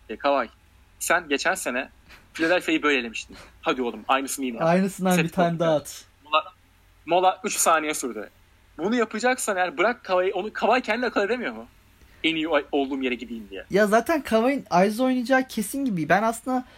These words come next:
Speaker 2: Lou'nun üstüne oynar mıyız diye düşündüm. Çok hani iyi soktu çünkü o gün biliyorsun.
Speaker 1: Hı hı.
Speaker 2: Ama yani dedim ki, "Ulan Kawhi varken de Kawhi bu topu hayatta kimseye vermez. Anca double mobile gelecek de riske edecekler de öyle yapacak."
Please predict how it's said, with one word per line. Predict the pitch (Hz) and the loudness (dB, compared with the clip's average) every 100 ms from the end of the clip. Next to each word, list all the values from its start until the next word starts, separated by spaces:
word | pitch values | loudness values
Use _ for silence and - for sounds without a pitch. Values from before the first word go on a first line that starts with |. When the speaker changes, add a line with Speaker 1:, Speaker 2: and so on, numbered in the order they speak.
| - - - | -20 -14 -2
Speaker 2:
Lou'nun | 160 185 240 | 2 2 0
üstüne | 247 - 247 | -4 -4 0
oynar | 214 196 254 | 2 2 2
mıyız | 269 208 | 2 0
diye | 170 143 | 0 0
düşündüm. | - 147 147 | -4 -8 -8
Çok | - 180 | -4 -2
hani | 208 185 | 0 0
iyi | 151 175 | -2 -4
soktu | 208 220 180 - | -2 -2 -4 -6
çünkü | - 135 - | -10 -8 -8
o | 127 | -6
gün | 131 | -6
biliyorsun. | 127 151 170 - 185 - _ _ _ _ _ - | -6 -4 -4 -6 -10 -12 _ _ _ _ _ -12
Speaker 1:
Hı | |
hı. | 139 151 | -10 -4
Speaker 2:
Ama | 156 208 294 | 0 2 4
yani | 247 254 | 4 4
dedim | 220 247 320 | 0 -2 -2
ki, | 214 | 2
"Ulan | 262 220 | 2 2
Kawhi | 196 208 226 | 6 6 6
varken | 214 240 - 240 | 4 2 2 -2
de | 156 | -2
Kawhi | - 190 196 | 0 4 4
bu | 170 | 2
topu | - 175 160 151 | -4 -4 -2 0
hayatta | 156 185 - 220 | 2 2 -2 -6
kimseye | - 170 156 147 | -4 -2 0 2
vermez. | 139 139 - | 0 -2 -2
Anca | 170 208 196 | 0 2 4
double | 190 185 | 4 4
mobile | 214 214 214 196 | 2 2 2 2
gelecek | 196 220 294 339 - | 2 4 2 0 2
de | 180 165 - - - - - _ _ _ _ - _ _ _ - | 0 0 -12 -20 -20 -20 -20 _ _ _ _ -20 _ _ _ -2
riske | 175 170 - - 208 | 0 0 0 4 6
edecekler | 214 196 208 190 254 294 294 | 6 2 0 2 4 6 6
de | 208 - | 2 2
öyle | 175 202 | 2 4
yapacak." | 208 196 160 254 | 2 2 -2 -2